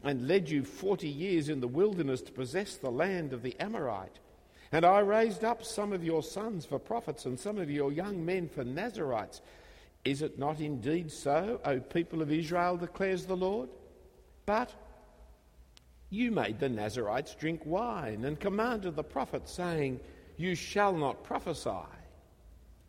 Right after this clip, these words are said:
See, God had destroyed the wicked and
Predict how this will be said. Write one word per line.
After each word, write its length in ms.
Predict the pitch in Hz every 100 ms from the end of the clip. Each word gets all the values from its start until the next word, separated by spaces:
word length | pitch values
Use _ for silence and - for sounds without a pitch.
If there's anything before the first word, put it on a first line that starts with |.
| - - - - - - - - -
See, 140 | 226
God 360 | 196 226 247 240
had 160 | 226
destroyed 840 | 180 185 - - 233 247 214 160 143
the 80 | 165
wicked 480 | 160 247 185 147
and 160 | 147 147